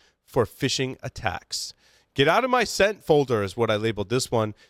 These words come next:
The Gmail issue discovered and outlined by software developer Tim Cotton this week stems from the way that Gmail organizes its folders.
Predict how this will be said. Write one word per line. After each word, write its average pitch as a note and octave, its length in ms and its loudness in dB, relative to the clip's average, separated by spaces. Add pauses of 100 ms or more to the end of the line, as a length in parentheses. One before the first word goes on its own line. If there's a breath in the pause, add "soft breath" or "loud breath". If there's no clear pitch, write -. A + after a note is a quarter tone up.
The A#2 80 -2
Gmail D3+ 400 0
issue D3+ 340 0
discovered A#2+ 720 0
and C3 360 -2
outlined A#2 580 -2
by G#2 160 2
software A2 440 0
developer G#2 580 -2 (260 soft breath)
Tim C#3+ 260 -2
Cotton D3+ 380 -2
this A2+ 200 -8
week A2 260 -4 (180 soft breath)
stems G#3 460 0
from C#3 440 0 (120)
the A#2+ 200 -2
way D#3+ 360 0
that F#3+ 220 -6
Gmail C3 420 0
organizes A#2 800 0
its C3+ 240 -4
folders. F#3 600 -4